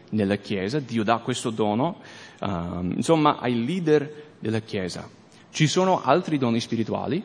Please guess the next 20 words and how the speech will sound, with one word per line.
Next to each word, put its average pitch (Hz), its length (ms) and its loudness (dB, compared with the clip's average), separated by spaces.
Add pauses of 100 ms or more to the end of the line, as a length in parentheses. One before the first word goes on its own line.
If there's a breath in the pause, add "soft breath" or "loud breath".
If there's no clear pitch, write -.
(120)
vero? 104 180 -4
Non 104 120 -6
ci, - 220 -10
non 107 100 -8
ce - 100 -8
ne 104 60 -4
sono 117 220 -6
solo 117 180 -2
quattro. 143 540 0 (100)
Qui 165 200 4
Paolo 123 360 0
nomina 107 420 0 (120)
solo 98 240 -8
questi 107 300 -6
qua. 107 200 -2 (800 loud breath)
Però 208 240 12
se 165 200 2
leggete 160 580 4
Romani 151 640 4
dodici 160 800 0